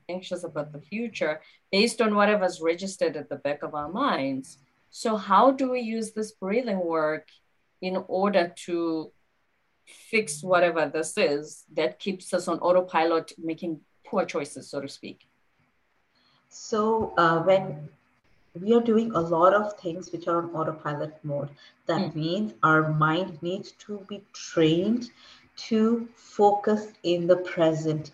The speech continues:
Speaker 2: moment. So we
Speaker 1: I
Speaker 2: have to
Speaker 1: don't
Speaker 2: remember.
Speaker 1: remember how.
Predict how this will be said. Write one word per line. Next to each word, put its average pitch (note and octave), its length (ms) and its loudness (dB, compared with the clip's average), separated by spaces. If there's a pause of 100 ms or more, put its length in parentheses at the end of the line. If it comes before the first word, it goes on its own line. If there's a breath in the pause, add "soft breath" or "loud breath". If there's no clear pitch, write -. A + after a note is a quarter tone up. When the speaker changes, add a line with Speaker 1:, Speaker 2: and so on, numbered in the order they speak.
(120)
Speaker 2:
moment. C#3+ 500 -6 (1080 soft breath)
So - 180 -6
we G3+ 160 -2
Speaker 1:
I F#3 100 -8
Speaker 2:
have G3+ 180 4
to A#3 80 -2
Speaker 1:
don't G3 140 -2
Speaker 2:
remember. D3+ 360 2
Speaker 1:
remember - 100 -16 (160)
how. E4+ 360 -12